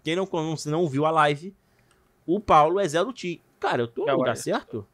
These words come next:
Speaker 1: Não, tô no
Speaker 2: Não,
Speaker 1: lugar
Speaker 2: você não
Speaker 1: errado,
Speaker 2: tá no lugar
Speaker 1: cara.
Speaker 2: certo.
Speaker 1: Tô no
Speaker 2: Eu
Speaker 1: lugar
Speaker 2: sou Zé
Speaker 1: errado, cara.
Speaker 2: Lutinho
Speaker 1: Eu
Speaker 2: pra dinheiro.
Speaker 1: Pô, cara. Era aqui,
Speaker 2: Onde
Speaker 1: ó.
Speaker 2: tem
Speaker 1: Pô,
Speaker 2: aqui?
Speaker 1: aí, pessoal, na moral mesmo, sabe o que é isso? Paulo me estressa,
Speaker 2: Uhum.
Speaker 1: mano.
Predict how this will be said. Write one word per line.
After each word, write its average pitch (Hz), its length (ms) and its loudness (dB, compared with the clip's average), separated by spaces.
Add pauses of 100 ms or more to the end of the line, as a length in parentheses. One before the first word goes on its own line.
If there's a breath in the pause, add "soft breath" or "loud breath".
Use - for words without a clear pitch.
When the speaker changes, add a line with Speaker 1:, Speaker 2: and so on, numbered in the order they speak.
Speaker 1:
Não, 208 160 -14
tô 156 80 -4
no - 60 -6
Speaker 2:
Não, 151 120 8
Speaker 1:
lugar 123 140 4
Speaker 2:
você 381 60 0
não 311 80 2
Speaker 1:
errado, 202 120 4
Speaker 2:
tá 233 80 2
no 233 60 0
lugar 220 60 0 (120)
Speaker 1:
cara. - 80 -10
Speaker 2:
certo. 131 400 2 (340)
Speaker 1:
Tô 180 100 -12
no 214 60 -8
Speaker 2:
Eu 208 40 -4
Speaker 1:
lugar 202 140 0
Speaker 2:
sou 185 80 0
Zé 131 80 -2
Speaker 1:
errado, 139 200 0
cara. - 200 -4
Speaker 2:
Lutinho 165 180 -8
Speaker 1:
Eu 143 60 -10 (180)
Speaker 2:
pra 151 160 0
dinheiro. 151 680 -4 (1600)
Speaker 1:
Pô, 392 160 -8
cara. 95 400 -8 (680)
Era 120 200 -4
aqui, - 240 -10
Speaker 2:
Onde 123 180 2
Speaker 1:
ó. 101 80 -2
Speaker 2:
tem 214 220 -8
Speaker 1:
Pô, 131 140 2
Speaker 2:
aqui? - 160 -2
Speaker 1:
aí, 123 200 -2
pessoal, 117 340 -4
na 113 120 -2
moral 120 240 -2
mesmo, 123 280 -4
sabe 117 120 -6
o - 40 -8
que 139 60 -2
é 147 40 0
isso? 117 300 -4 (340)
Paulo 117 180 0
me 135 80 -8
estressa, 110 480 -2
Speaker 2:
Uhum. 110 80 -10
Speaker 1:
mano. 98 120 -14